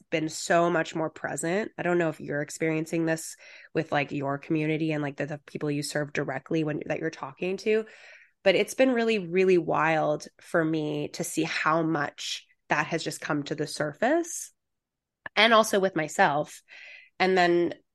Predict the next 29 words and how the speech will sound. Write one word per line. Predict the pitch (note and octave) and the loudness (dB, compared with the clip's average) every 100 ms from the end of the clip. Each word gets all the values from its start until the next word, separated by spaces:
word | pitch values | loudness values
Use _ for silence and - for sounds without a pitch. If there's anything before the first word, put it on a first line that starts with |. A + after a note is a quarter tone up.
| _ _ _ _ _ | _ _ _ _ _
noticing | G#3 G3 G#3 A3 G#3 F#3+ | 2 4 4 2 0 0
how | G3 F#3 | 0 2
that | E3 E3 | 0 -2
has | F#3+ - | -4 -2
been, | E3 E3+ | 0 2
like, | D#3 D3+ - - | 0 -4 -8 -6
a | D3+ - | -6 -6
barrier, | C#3 D3+ E3 D#3 - F2+ C#2+ - G#3 _ _ _ _ _ - | -4 0 0 0 -2 0 0 0 -4 _ _ _ _ _ -4
a | |
safety | F#3+ - C4+ C4+ G#3 | 0 6 6 6 4
mechanism | F#3 D3+ E3 D3 D#3 D#3 | 4 4 0 0 0 0
that | E3 D#3+ | 2 2
our | E3 | 2
bodies | D3 D3+ E3 | 2 0 0
have, | - D#3+ D#3 | -2 -4 -4
like, | D3+ - | -6 -4
done | D3 D3 | -2 -2
to, | - D3+ - - | -2 -6 -8 -10
to | - E3 - | -4 -4 -4
keep | - E3+ C#3+ | -2 -2 -2
us | C3+ | -6
safe, | - C3+ C3+ - | -6 -6 -6 -6
because | D3 - C#3 C#3+ - | -8 -6 -6 -8 -8
there's | D#3+ D#3 | -6 -6
a | D3+ | -8
reason | D3 D3 D3 | -8 -8 -8
we | C#3+ | -8
dissociate, | C#3 - D#3 D3+ - C#3 - | -10 -6 -6 -6 -10 -10 -10
right? | C3+ D3 | -8 -6